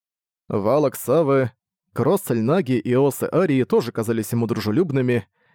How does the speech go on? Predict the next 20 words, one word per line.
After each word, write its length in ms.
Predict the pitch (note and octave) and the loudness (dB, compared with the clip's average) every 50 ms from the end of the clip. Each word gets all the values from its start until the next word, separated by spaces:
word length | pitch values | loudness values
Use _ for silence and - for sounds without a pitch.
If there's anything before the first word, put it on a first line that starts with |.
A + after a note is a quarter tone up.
| _ _ - | _ _ -6
Из-за 280 | G#2+ A2 G2+ - A#2 | -4 -4 -2 0 2
этого 380 | C3 F3+ F#3 - D#3+ C3 A#2+ A#2+ | 2 2 2 0 0 0 0 0
у 40 | A#2 | 2
мальчика 420 | D3 G#3 G#3+ - - C3+ - B2 | 2 0 0 0 -2 -2 -2 -2
сложилось 440 | A2+ - A2+ A#2 A2+ F3 F3+ C#3 - | -2 -2 -2 0 0 2 0 0 -2
впечатление, 600 | - - - - - - A3+ B3+ A3+ E3+ C#3+ B2 | -4 -8 -12 -12 -6 -4 -2 0 2 2 2 2
будто 420 | G#2 A2 F3 A3 - _ - B2+ | 2 0 -2 -2 -2 _ -2 -2
все 280 | A2 - - - F#3 F#3 | -2 -4 -4 -2 -2 -2
демоны 340 | C#3+ C#3 G#3+ G#3 E3+ C#3+ B2+ | 0 0 0 0 2 0 0
ведут 300 | A2+ G#2+ A2 D#3+ G#3+ - | -2 -2 -2 -4 -4 -4
себя 260 | - - B2 B2 B2 | -6 -6 -2 -2 0
именно 340 | - - D#3+ D3+ B2+ A#2 G#2+ | 0 2 0 2 0 0 -2
так 280 | - - A#3 A#3 - - | 0 0 -2 0 0 0
или, 160 | G#3 F3+ C3+ | 0 0 0
по 140 | A2 B2+ A#2+ | 0 -2 -2
крайней 260 | - C#3+ D3 A#2+ A#2 | 0 0 0 0 0
мере, 220 | C#3 G#3 A#3 D#3+ | 0 0 2 2
уважают 480 | C3+ A#2 A2 A#2 G#2 C#3 F3 D3 A#2 - | 0 0 0 0 0 0 0 0 0 0
волю 200 | A#2 B2+ B2+ A#2 | -2 -2 -2 -2
человека, 640 | - - - A#2 G#2+ A2 D3+ G3+ - - C3 A2 | -2 -2 0 0 0 2 0 0 0 0 -2 -2